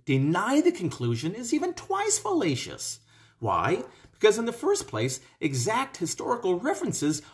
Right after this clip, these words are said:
are not the only thing that are missing here. The silence is. The silence extends even into inexact historical references. In fact, all historical references of any kind,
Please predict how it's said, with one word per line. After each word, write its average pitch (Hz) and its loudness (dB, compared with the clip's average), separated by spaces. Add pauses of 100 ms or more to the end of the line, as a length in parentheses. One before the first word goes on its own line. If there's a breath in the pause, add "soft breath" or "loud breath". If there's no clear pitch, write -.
are 190 0
not 208 0
the 233 -2
only 180 2
thing 196 4
that 226 -4
are 240 -2
missing 330 -2
here. - -10 (560 loud breath)
The 240 0
silence 277 2
is. 85 -6 (220 soft breath)
The 156 -2
silence 233 0
extends 180 -2
even 220 -2
into 233 -4 (220 loud breath)
inexact 262 2 (300 loud breath)
historical 117 0
references. 92 -8 (520 soft breath)
In 233 2
fact, - 0 (120)
all 214 2
historical 247 2
references 165 -2
of 220 -2 (100)
any 294 6
kind, - -6